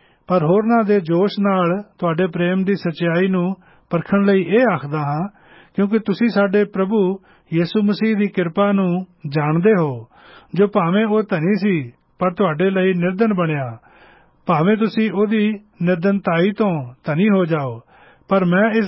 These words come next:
ਗੱਲ ਵਿੱਚ ਸਲਾਹ ਦਿੰਦਾ ਹਾਂ ਕਿ ਇਹੋ ਤੁਹਾਡੇ ਲਈ ਭਲਾ ਹੈ। ਤੁਸੀਂ ਜੋ ਪਰੂ ਤੋਂ ਨਿਰਾ ਇਹ ਕੰਮ ਕਰਨ ਵਿੱਚ ਨਹੀਂ, ਸਗੋਂ ਇਹਦੀ ਮਨਸ਼ਾ ਕਰਨ ਵਿੱਚ ਵੀ ਮੇਰੀ ਸੋ। ਸੋ ਹੁਣ ਤੁਸੀਂ ਉਸ ਕੰਮ ਨੂੰ ਸਿਰੇ ਵੀ ਚੜ੍ਹਾਓ,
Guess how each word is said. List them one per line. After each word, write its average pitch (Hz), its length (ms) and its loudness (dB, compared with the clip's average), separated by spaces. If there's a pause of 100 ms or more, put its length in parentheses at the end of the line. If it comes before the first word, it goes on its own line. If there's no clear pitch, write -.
(120)
ਗੱਲ 185 200 0
ਵਿੱਚ 190 340 -2 (240)
ਸਲਾਹ 180 420 -2
ਦਿੰਦਾ 165 260 -2
ਹਾਂ 156 320 -2 (440)
ਕਿ 196 120 -2
ਇਹੋ 202 300 2
ਤੁਹਾਡੇ 190 380 2
ਲਈ 190 340 0 (200)
ਭਲਾ 165 400 0
ਹੈ। 120 200 -8 (140)
ਤੁਸੀਂ 220 300 -2
ਜੋ 208 400 0 (420)
ਪਰੂ 208 320 2
ਤੋਂ 196 420 0
ਨਿਰਾ 190 380 2
ਇਹ 214 80 0
ਕੰਮ 202 280 -2
ਕਰਨ 185 340 -2
ਵਿੱਚ 202 240 0
ਨਹੀਂ, 175 440 0 (320)
ਸਗੋਂ 190 320 0
ਇਹਦੀ 214 280 0
ਮਨਸ਼ਾ 180 380 0
ਕਰਨ 190 340 0
ਵਿੱਚ 180 320 -2 (560)
ਵੀ 185 100 2
ਮੇਰੀ 180 500 2
ਸੋ। 120 480 -6 (1700)
ਸੋ 202 260 4
ਹੁਣ 202 240 2
ਤੁਸੀਂ 208 400 0
ਉਸ 196 200 -2
ਕੰਮ 185 280 0
ਨੂੰ 208 360 2
ਸਿਰੇ 196 320 0
ਵੀ 214 140 0
ਚੜ੍ਹਾਓ, 190 500 0